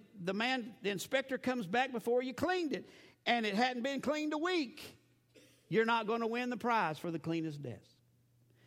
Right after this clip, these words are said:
She said, "Well, then I'll clean it every morning." She said, "Well, suppose that the inspector comes in the afternoon, and all day long you've been using that desk, and I can see how you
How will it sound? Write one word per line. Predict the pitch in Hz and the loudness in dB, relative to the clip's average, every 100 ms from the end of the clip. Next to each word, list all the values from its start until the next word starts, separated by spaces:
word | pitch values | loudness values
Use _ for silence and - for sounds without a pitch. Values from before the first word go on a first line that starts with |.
| - - | -20 -8
She | - 233 | -4 -2
said, | - 202 | 0 0
"Well, | 170 233 | 2 2
then | 277 277 | 2 0
I'll | 262 269 | 2 2
clean | 294 - 190 220 | 0 0 0 0
it | 240 | 2
every | 262 285 | 4 4
morning." | 302 339 359 320 165 101 - - - | 4 6 6 2 -2 -8 -18 -20 -10
She | - | -6
said, | 220 220 196 | -2 0 0
"Well, | 165 277 | 2 2
suppose | - 226 190 175 240 208 | 2 2 4 4 4 0
that | 247 | -2
the | 240 | -2
inspector | 247 - 196 190 277 | -4 -2 -2 0 -2
comes | - 220 233 | 0 0 0
in | 254 | -2
the | 285 | 0
afternoon, | 311 302 330 349 381 370 285 - - _ - - - _ _ _ _ _ - | 2 0 -2 0 2 2 -2 -8 -18 _ -20 -20 -20 _ _ _ _ _ 0
and | 226 226 | 2 6
all | 233 302 339 | 6 8 8
day | 330 339 | 8 6
long | 339 359 349 285 | 8 6 6 4
you've | 294 285 | 0 0
been | 277 277 | 0 0
using | 330 370 208 262 | 2 2 2 0
that | 240 240 | 0 0
desk, | 254 302 247 - | 4 4 4 0
and | 240 233 | -2 2
I | 262 311 | 2 2
can | 311 330 | 2 -2
see | - 349 349 | 0 0 2
how | 254 247 254 | 4 4 2
you | 254 277 277 262 | 0 -2 -2 -6